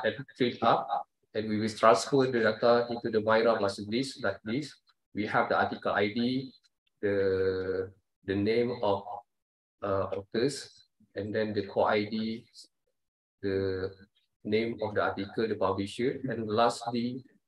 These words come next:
the evidence from the Scopus was or era. And then for the C one, uh, for the five-year publication impact, so we will harvest data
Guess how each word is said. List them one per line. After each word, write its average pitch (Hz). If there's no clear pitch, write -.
the 104
evidence 120
from 104
the 101
Scopus -
was 110
or 101
era. 95
And 104
then 123
for 98
the 98
C 151
one, 135
uh, 107
for 107
the 98
five-year 131
publication 117
impact, 117
so 120
we 117
will 117
harvest 120
data 117